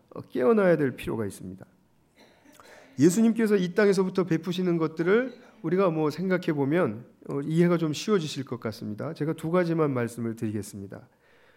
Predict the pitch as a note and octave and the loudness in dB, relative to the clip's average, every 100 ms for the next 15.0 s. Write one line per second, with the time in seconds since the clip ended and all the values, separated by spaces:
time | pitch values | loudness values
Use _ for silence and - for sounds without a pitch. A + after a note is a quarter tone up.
0 | _ - C#3+ F#3+ G#3 G#3 G3 G3+ F#3+ F#3+ | _ 0 2 4 4 2 0 0 2 4
1 | D3+ D#3 E3+ - F#3 D#3 C#3+ A2 - - | 2 -2 -6 -8 -4 0 0 0 -6 -20
2 | _ _ C#3 D#3 F#3 F3 D#3 B2 A#2 B2 | _ _ 0 2 2 2 4 2 0 -4
3 | A#2 - B2+ C#3+ G#2 G2+ - _ _ _ | -6 -6 0 2 0 -4 -14 _ _ _
4 | - A2+ D3+ G#3+ G#3+ F#3+ G3 F#3+ G3 F#3+ | -4 2 4 4 2 -2 2 4 6 4
5 | D3+ D3 D3+ D#3 C#3+ C3 B2 A#2 A2+ G2 | 4 4 4 4 0 -2 -2 0 0 -2
6 | - - _ _ - C#3 F#3+ G3+ D3+ E3+ | -8 -20 _ _ -2 0 2 4 4 6
7 | F3+ F3+ E3 D3+ D3 C#3+ G3+ C4+ - F#3 | 4 2 0 0 0 0 -2 -4 -6 -2
8 | F3+ F3+ F3+ D3 C#3+ C#3 G3 - - _ | 0 2 0 0 0 0 -2 -4 -14 _
9 | - B2 - F#3+ - G#2 A2+ D#3+ F3 B2+ | -12 -12 -8 -6 -6 -6 -2 0 2 2
10 | G#2+ F#2+ F#2 A2 _ _ _ _ _ _ | 0 -2 -10 -16 _ _ _ _ _ _
11 | _ _ _ - D3+ F3 F#3+ F#3+ E3+ F3+ | _ _ _ -2 0 2 2 2 2 0
12 | F3+ F3+ - - F#3+ - A2 C#3+ D#3 F3 | -2 -4 -10 -8 -8 -4 -2 -2 0 0
13 | A#3 A#3 - - C#3 C3 D#3+ E3 D#3 F#3 | -2 -6 -18 -12 -6 -2 -2 -2 -4 -4
14 | C#3 F3 E3 D3 B2+ B2 A#2+ A#2+ C3+ A3 | -4 2 2 2 0 -2 -4 -4 -4 -6